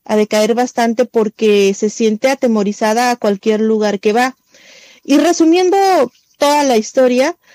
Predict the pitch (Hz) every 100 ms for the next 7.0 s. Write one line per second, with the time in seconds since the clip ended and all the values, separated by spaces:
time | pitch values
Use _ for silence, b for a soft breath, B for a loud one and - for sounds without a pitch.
0 | b 247 226 214 240 214 254 - 240 226
1 | 220 - 220 220 220 247 277 294 285 269
2 | 277 269 262 226 214 208 214 254 277 _
3 | - 220 214 220 214 202 220 247 277 254
4 | 254 247 247 226 220 208 208 247 - 220
5 | 190 220 226 233 233 240 214 196 202 202
6 | 214 220 190 196 202 - 180 - 214